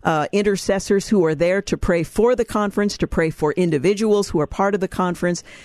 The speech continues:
So we're just bathed in prayer. It began in prayer. It's sustained by prayer. And there are opportunities to, uh, to continue through this conference. There are also, uh, opportunities for women to learn about some of the ministries in our community as well. Tell us about that,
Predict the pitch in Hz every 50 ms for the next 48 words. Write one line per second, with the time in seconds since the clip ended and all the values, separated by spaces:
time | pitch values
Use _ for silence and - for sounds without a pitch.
0 | - - - - - 214 208 247 285 269 202 208 214 160 156 139 185 196 214 240
1 | 254 202 190 226 214 - - 220 208 202 202 202 202 - 175 147 151 160 147 139
2 | 165 165 196 226 240 233 226 208 - - 202 208 202 190 170 - - - 180 170
3 | - - - 202 - - 220 247 247 175 185 180 180 - - 196 165 165 156 156
4 | - - - - - - - 180 165 160 160 - - 175 - 170 160 - - 196
5 | 185 165 160 151 151 147 - - - 175 165 156 151 156 151 143 - - - -
6 | - - - - - - 180 - 190 175 - - 220 226 208 190 165 156 147 -
7 | - - - 190 185 175 165 165 160 - - - 185 190 190 180 - 160 151 139
8 | 139 - - - - - - - 214 220 208 196 - - 220 254 320 - - -
9 | 262 208 185 165 156 - - 175 160 - 170 180 - 190 175 - 233 226 220 190
10 | 202 190 - - - 185 170 185 196 208 226 226 208 - 175 170 170 190 202 220
11 | 214 175 170 165 - - - 226 214 196 165 170 170 202 254 339 285 - - -
12 | 170 135 135 139 - - - 175 165 160 156 156 - 175 170 170 170 180 160 160
13 | 151 143 139 170 180 160 143 - - 220 269 285 247 - - 175 190 175 175 -
14 | - 170 165 -